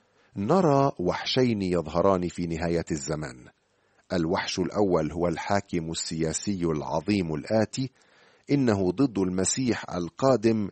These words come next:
ليحكم العالم، وهو ديكتاتوري عالمي. ثم هناك الحاكم الديني الآتي والذي يدعى بالنبي الكذاب،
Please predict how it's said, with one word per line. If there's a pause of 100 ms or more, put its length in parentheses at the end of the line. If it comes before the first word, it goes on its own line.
ليحكم
العالم، (360)
وهو
ديكتاتوري (240)
عالمي. (920)
ثم
هناك
الحاكم
الديني
الآتي (380)
والذي
يدعى
بالنبي
الكذاب،